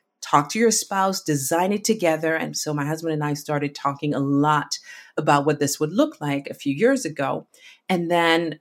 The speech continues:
one day we were like, "Hey, hold on. We're talking about it, but we're not really aligning our finances to make it happen," <laughs> right? And so we decided to start spending in this direction as well and completely changed everything. So when you look at your, our budget,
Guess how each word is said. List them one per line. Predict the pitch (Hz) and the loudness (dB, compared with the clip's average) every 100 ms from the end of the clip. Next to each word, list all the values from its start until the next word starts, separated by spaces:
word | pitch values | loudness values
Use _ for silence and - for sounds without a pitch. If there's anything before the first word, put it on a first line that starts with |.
| _ _ | _ _
one | 143 165 202 | 0 2 2
day | 180 220 | 4 2
we | 170 | 2
were | 170 | 2
like, | 160 143 | 2 0
"Hey, | - 220 165 | -2 -4 -2
hold | 185 202 | -2 -2
on. | 160 156 | -2 -2
We're | 151 | -2
talking | 147 415 480 214 | -2 -2 0 0
about | 147 147 143 | 0 0 0
it, | 147 151 - | -2 -2 -2
but | 147 147 | -4 -2
we're | 175 | -4
not | 220 262 | -2 -2
really | 185 180 - | -4 -6 -4
aligning | 156 160 175 185 160 | -4 -2 -4 -6 -6
our | 147 | -6
finances | 147 - 180 202 143 139 139 | -6 -6 -6 -4 -4 -6 -8
to | - | -4
make | 135 131 | -4 -4
it | 143 | -2
happen," | 139 - 113 185 - - | -2 -2 -4 -4 -6 -14
<laughs> | - - | -12 0
right? | 175 196 254 285 - _ | 6 8 6 4 -10 _
And | 180 160 | 0 0
so | - - 165 160 160 | 2 4 8 8 6
we | - 165 165 156 | 2 0 2 0
decided | 151 147 156 196 196 | -2 0 -2 -2 -6
to | 151 | -8
start | - 156 160 - | -4 -2 -2 -2
spending | - 151 151 156 | -4 -4 -4 -4
in | 151 147 | -4 -4
this | 143 - | -4 -6
direction | 139 175 - 156 | -8 -6 -6 -4
as | 139 - | -6 -6
well | 139 165 190 - | -6 -4 -4 -4
and | 151 143 - | -6 -6 -8
completely | 135 - 147 151 | -10 -8 -8 -10
changed | 147 139 131 - _ _ | -10 -8 -10 -10 _ _
everything. | 156 147 143 131 - 113 | 2 2 -2 -10 -10 -12
So | - | -6
when | 147 156 | -4 0
you | 262 | 2
look | 277 | 0
at | 190 - | -2 -4
your, | 151 | -4
our | 165 147 | -2 -4
budget, | 147 233 233 143 131 127 | 2 2 2 -2 -2 -4